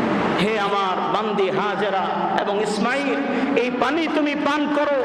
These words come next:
এবং তোমাদের দোয়ার বরকতে এই পানিকে আমি কিয়ামত পর্যন্ত জারি রাখবো।" যত মানুষ এই পানি কোনো রোগ বালা, কোনো অসুবিধায় পড়ে যদি নিয়ত করে এই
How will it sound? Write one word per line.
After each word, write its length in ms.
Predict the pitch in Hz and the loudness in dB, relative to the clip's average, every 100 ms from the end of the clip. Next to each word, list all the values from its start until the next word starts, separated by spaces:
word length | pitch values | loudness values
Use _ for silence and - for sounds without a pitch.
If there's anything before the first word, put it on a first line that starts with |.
| - - 254 | 0 -2 0
এবং 260 | 220 247 240 240 | 0 0 -2 0
তোমাদের 560 | 247 285 294 269 240 180 | 0 0 0 0 0 0
দোয়ার 300 | 240 240 220 185 | 0 2 0 0
বরকতে 440 | 247 240 240 240 226 | -2 0 -2 0 -2
এই 120 | 226 254 | 0 0
পানিকে 400 | 269 277 269 254 | 0 0 0 0
আমি 220 | 233 226 226 | 0 -2 -2
কিয়ামত 540 | 233 226 269 294 269 | 0 0 0 -2 0
পর্যন্ত 480 | 285 185 269 247 254 226 | -2 0 -2 0 -2 0
জারি 220 | 240 233 | 0 0
রাখবো।" 520 | 233 214 190 220 190 - 190 180 | 0 0 0 0 0 0 0 0
যত 260 | 247 254 262 | 0 0 0
মানুষ 640 | 254 330 370 330 - - | 0 0 0 0 -2 0
এই 160 | 285 262 262 | 0 0 0
পানি 340 | 254 269 233 - - - - 262 240 | 0 0 0 -2 0 0 0 0 0
কোনো 220 | 247 240 | 0 0
রোগ 680 | 220 240 277 262 - 175 | 0 2 2 0 0 0
বালা, 380 | 220 254 233 214 175 - 240 - | 0 0 0 0 -2 -2 -2 0
কোনো 200 | 240 277 285 269 233 269 262 269 269 - - - | 0 0 0 0 0 -2 -2 0 0 -2 2 2
অসুবিধায় 580 | 233 302 302 277 254 240 | 2 0 0 0 0 0
পড়ে 460 | 202 233 240 208 170 - | 0 0 0 0 0 0
যদি 240 | 185 220 196 | 0 0 0
নিয়ত 520 | 208 294 302 302 277 | 0 0 -2 0 0
করে 140 | 262 | 0
এই 120 | 247 | 0